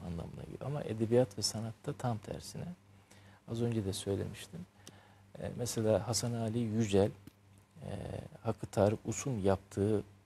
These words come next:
o k-, bin dokuz yüz kırk ikide yaptığı büyük jübile töreninde öyle nefis bir konuşması var ki o devrin en Milli Eğitim Bakanı bütün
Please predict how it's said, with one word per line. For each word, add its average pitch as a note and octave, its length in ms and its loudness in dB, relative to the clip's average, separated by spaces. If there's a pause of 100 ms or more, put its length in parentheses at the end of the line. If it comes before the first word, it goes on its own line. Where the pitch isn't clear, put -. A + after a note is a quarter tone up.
o G2+ 260 6 (840)
k-, - 240 -16
bin G#2+ 140 0
dokuz G2 160 0
yüz - 80 -16
kırk G2+ 160 -6
ikide - 180 -2
yaptığı F#2 540 0 (100)
büyük G#2+ 320 -4
jübile G#2 420 0
töreninde F2 640 -4 (1000)
öyle G#2 380 8 (640)
nefis G2+ 380 -4
bir F2 60 -8
konuşması F2 680 -6
var C3+ 160 -2
ki F#2+ 240 -6 (960)
o - 20 -12 (240)
devrin G2 400 2 (260)
en G#2 260 0 (340)
Milli G2+ 260 2
Eğitim F#2+ 340 2
Bakanı B2+ 360 -4 (580)
bütün B2 380 -2